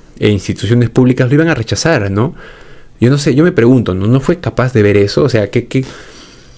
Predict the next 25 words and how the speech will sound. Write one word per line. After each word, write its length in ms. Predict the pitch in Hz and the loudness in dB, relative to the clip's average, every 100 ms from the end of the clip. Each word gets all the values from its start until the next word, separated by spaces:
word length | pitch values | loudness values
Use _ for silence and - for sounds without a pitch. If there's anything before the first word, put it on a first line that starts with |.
| - - | -20 0
No 100 | 135 | 2
entiendo, 340 | 180 117 95 95 | 4 2 0 -4
la 100 | - | -6
verdad. 180 | 92 98 | -4 -2
Es 80 | |
algo 240 | 139 139 143 | 0 0 0
que, 320 | 113 104 92 - - - - - - - - - - - - - | 0 0 -4 -12 -20 -20 -20 -20 -20 -20 -20 -20 -20 -20 -20 -2
que 80 | 117 | 0
muchos 260 | 131 139 | 2 0
nos 140 | 139 - | -2 0
seguimos 240 | 110 120 | 2 2
preguntando. 560 | - 98 92 107 104 - | 0 -2 0 0 0 0
¿Qué 160 | 127 | -2
pasó 260 | 123 117 123 | -2 -2 -2
por 140 | 127 | -2
su 80 | 113 | -2
cabeza? 360 | - 101 110 120 | 0 0 0 -2
¿Quién 200 | 135 123 | 0 2
le 60 | |
dijo 200 | 117 120 | 2 0
que 120 | 123 | -4
sería 180 | 110 107 | -2 0
una 120 | 104 | 2
buena 180 | 101 101 | 2 0
idea? 400 | 98 110 120 123 | 2 4 2 0